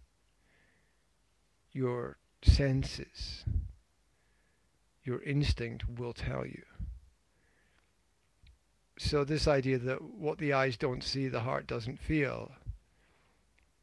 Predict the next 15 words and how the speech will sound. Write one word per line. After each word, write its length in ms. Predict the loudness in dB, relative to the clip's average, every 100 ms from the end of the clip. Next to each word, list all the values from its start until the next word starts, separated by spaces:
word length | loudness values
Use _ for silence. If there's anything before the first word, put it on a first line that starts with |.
| _ _ _ _ _ _ _ _ _ -8
it's 160 | -4
for 120 | -2
very 200 | 2 2
primitive 580 | 2 0 2 2 0 -6
and 100 | -6
stupid 420 | -6 -6 -8 -10 -8
people 320 | -10 -10 -14 -2 -2 -2 -10 -16 _ _ _ _ _ _ _ _
who 120 | -4
want 260 | 2 2 2
to 100 | -4
think 680 | -6 4 6 6 2 -6 -8 -16 -20 _ _ _ _ _ _ _ _ _
that 280 | -6 -6 -2
the 100 | -4
whole 360 | 0 2 2 4
world 680 | 4 4 0 -4 -10 -18